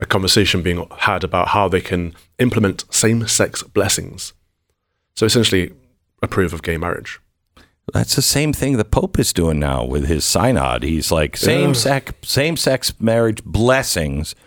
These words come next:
Speaker 2: Not
Speaker 1: Yes,
Speaker 2: the same,
Speaker 1: yeah.
Speaker 2: but it is.
Speaker 1: No, we're blessing the people, not the union. We're ble-,
Speaker 2: Right.
Speaker 1: it, it's legalistic nonsense. It's pharisaical,
Speaker 2: Right.
Speaker 1: pharisaical is what it
Speaker 2: Right.
Speaker 1: is. And you can't ask God to, uh, bless what he has called abhorrent.
Speaker 2: So what,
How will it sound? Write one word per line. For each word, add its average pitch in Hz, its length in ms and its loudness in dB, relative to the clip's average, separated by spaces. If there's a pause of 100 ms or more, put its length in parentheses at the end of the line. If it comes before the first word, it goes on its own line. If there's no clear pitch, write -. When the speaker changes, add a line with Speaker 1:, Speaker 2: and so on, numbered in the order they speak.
(140)
Speaker 2:
Not 208 200 4
Speaker 1:
Yes, 202 80 -4
Speaker 2:
the 160 80 4
same, 117 240 2
Speaker 1:
yeah. - 40 -8
Speaker 2:
but 165 140 4
it 139 100 4
is. 185 180 4
Speaker 1:
No, - 100 6
we're 160 100 4
blessing 196 240 2
the 196 80 4
people, 185 480 0
not - 200 4
the 147 100 2
union. 139 400 6
We're 127 80 4
ble-, - 120 4
Speaker 2:
Right. 104 220 4
Speaker 1:
it, 127 340 2
it's 135 160 2
legalistic 107 500 2
nonsense. 95 480 -6
It's - 120 -6
pharisaical, 90 540 0
Speaker 2:
Right. - 120 -20
Speaker 1:
pharisaical 90 600 0
is - 160 -8
what - 80 0
it 85 40 4
Speaker 2:
Right. 82 140 4
Speaker 1:
is. - 220 -8 (380)
And 90 280 -4
you 110 80 -4
can't 113 180 0
ask 95 220 2
God 87 260 2
to, - 180 -12
uh, - 40 -4 (280)
bless 87 240 0
what 90 120 0
he 95 60 -4
has 87 140 -4
called 85 260 -4
abhorrent. - 640 -4 (220)
Speaker 2:
So - 440 2
what, 127 560 2